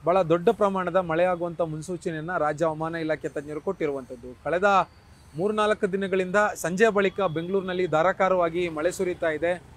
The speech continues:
ಮಳೆಯಿಂದಾಗಿ ಸಾಲು ಸಾಲು ಅವಾಂತರಗಳು ಕೂಡ ಸೃಷ್ಟಿಯಾಗ್ತಾ ಇರುವಂಥದ್ದು.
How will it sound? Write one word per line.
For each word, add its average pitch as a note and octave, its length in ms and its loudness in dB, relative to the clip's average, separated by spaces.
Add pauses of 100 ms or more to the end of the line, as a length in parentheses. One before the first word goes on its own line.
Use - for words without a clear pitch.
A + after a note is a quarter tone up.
(280)
ಮಳೆಯಿಂದಾಗಿ G#3 680 2
ಸಾಲು F#3 260 2
ಸಾಲು F#3+ 280 2
ಅವಾಂತರಗಳು F3+ 560 0
ಕೂಡ G#3 200 0 (340)
ಸೃಷ್ಟಿಯಾಗ್ತಾ F3 540 0
ಇರುವಂಥದ್ದು. D#3 580 -8